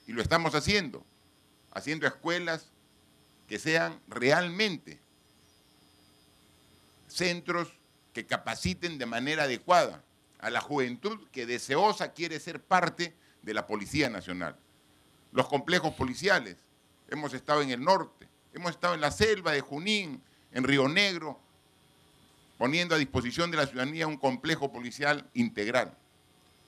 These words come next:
Estamos trabajando, pero el año dos mil veinte veremos los resultados de este esfuerzo. El, el trabajo lo hemos hecho a lo largo del año dos mil diecinueve,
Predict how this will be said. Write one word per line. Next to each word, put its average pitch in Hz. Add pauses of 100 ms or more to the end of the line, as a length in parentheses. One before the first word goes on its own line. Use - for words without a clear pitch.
(280)
Estamos 156
trabajando, 156 (720)
pero 107
el 120
año 165
dos 147
mil 160
veinte 170 (1500)
veremos 131
los 123
resultados 113
de 127
este 110
esfuerzo. - (1080)
El, 110 (400)
el 107
trabajo 151
lo 156
hemos 156
hecho 165
a 135
lo 135
largo 160
del 127
año 147
dos 139
mil 156
diecinueve, 151